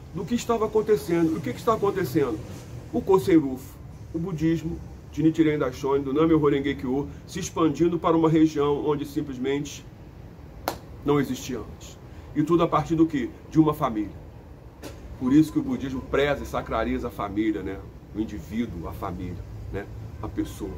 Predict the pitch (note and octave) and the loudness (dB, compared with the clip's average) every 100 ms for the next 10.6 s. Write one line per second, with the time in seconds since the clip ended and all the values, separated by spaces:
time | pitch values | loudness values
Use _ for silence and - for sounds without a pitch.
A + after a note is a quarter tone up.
0 | E2+ F#2+ - - - - - - D#3 F#3+ | -10 -10 -10 -12 -12 -12 -10 2 2 4
1 | E3+ D3 C3 F#3 E3+ F3 G3+ G3+ F3+ D#3+ | 2 2 2 2 0 -2 -4 -4 -2 0
2 | C3+ A2 - - - - - - - - | 0 -2 -8 -14 -16 -14 -14 -12 -12 -6
3 | - F3+ F3 E3+ D#3+ D3+ C#3 A2+ - - | 2 4 6 10 10 10 6 -2 -10 -14
4 | - - - - - - G#3 F#3+ - E3+ | -14 -14 -16 -16 -16 -6 0 0 4 6
5 | D#3+ D#3 D#3 D3 D3+ C3 B2 - - - | 6 4 0 -4 -2 -2 -4 -8 -14 -16
6 | - - F3 E3+ - F#3+ A3 G#3+ G#3+ - | -10 -2 -2 0 2 4 4 4 0 0
7 | E3+ D#3+ D#3+ F#3 F#3+ G3 G3 - - - | 4 8 8 6 0 -4 -8 -12 -16 -16
8 | - - - - - - E3 D#3+ A3+ B3 | -18 -18 -18 -18 -16 -2 6 6 6 4
9 | F#3+ F#3 F3 D#3+ D3+ - C#3+ C#3 E3+ E3+ | 6 6 4 0 0 0 -2 0 0 2
10 | D#3+ - D#3+ D#3+ E3+ | 0 2 6 6 4